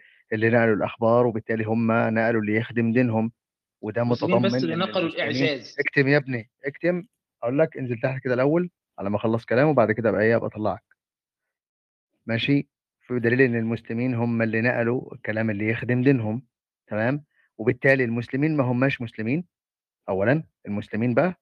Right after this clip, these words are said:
Speaker 1: ما هماش مسلمين. ليه ما هماش مسلمين؟ علشان نقلوا حاجة هم نفسهم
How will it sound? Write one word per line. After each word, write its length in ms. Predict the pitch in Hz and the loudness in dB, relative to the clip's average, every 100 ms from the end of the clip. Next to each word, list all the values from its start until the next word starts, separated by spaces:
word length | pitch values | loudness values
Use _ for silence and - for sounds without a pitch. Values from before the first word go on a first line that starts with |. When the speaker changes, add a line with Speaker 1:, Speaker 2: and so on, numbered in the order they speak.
| _ | _
Speaker 1:
ما 80 | 101 | -8
هماش 360 | 104 110 127 | -2 0 0
مسلمين. 440 | 117 110 104 98 98 - | -2 -6 -6 -6 -8 -4
ليه 140 | 110 | 0
ما 140 | 127 113 | 2 2
هماش 240 | 117 120 | 0 -2
مسلمين؟ 420 | 113 - 120 147 147 _ _ _ _ | -8 -4 -2 -2 -4 _ _ _ _
علشان 400 | 95 104 - 113 | -6 -4 -2 0
نقلوا 260 | 127 143 120 | 0 2 0
حاجة 340 | 127 151 151 | 2 2 2
هم 300 | 113 131 170 | 2 0 2
نفسهم 540 | 165 147 - 165 214 | 2 2 0 0 0